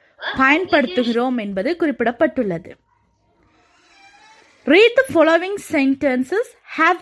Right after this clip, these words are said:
to and has to. Nurses have to wear a uniform.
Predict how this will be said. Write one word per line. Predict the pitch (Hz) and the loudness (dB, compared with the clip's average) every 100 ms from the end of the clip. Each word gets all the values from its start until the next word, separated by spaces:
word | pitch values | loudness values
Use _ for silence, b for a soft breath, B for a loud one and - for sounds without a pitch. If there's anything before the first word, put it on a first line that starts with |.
| _ | _
to | 185 151 _ _ _ _ | -14 -14 _ _ _ _
and | - 220 320 - | -10 -6 -6 -6
has | 254 208 - - | -4 -4 -8 -16
to. | 156 - _ _ _ _ b b b b b b | -16 -16 _ _ _ _ b b b b b b
Nurses | 247 359 466 - 523 523 - 311 | 2 4 2 2 2 2 -2 -2
have | 294 262 | 0 0
to | - | -6
wear | 240 240 247 285 359 - | -2 0 2 0 -2 -8
a | 208 220 | -4 -2
uniform. | 247 285 262 247 - 160 | -2 0 0 -2 -10 -10